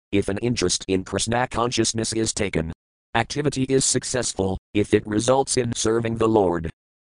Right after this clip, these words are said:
Philosophical speculation or mental speculation is successful when engaged in understanding the Supreme Personality of Godhead.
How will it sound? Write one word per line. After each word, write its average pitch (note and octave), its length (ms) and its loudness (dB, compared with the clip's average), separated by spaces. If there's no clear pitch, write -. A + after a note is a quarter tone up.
Philosophical C3+ 840 0
speculation C3+ 760 0
or C#3+ 160 4
mental C3+ 320 2
speculation C3 760 0
is B2+ 180 2
successful B2 680 2
when B2 160 2
engaged B2 580 -2
in B2 120 4
understanding A#2+ 720 0
the A#2 100 0
Supreme A#2 460 -2
Personality A2 680 -2
of A2+ 160 0
Godhead. E2 540 -2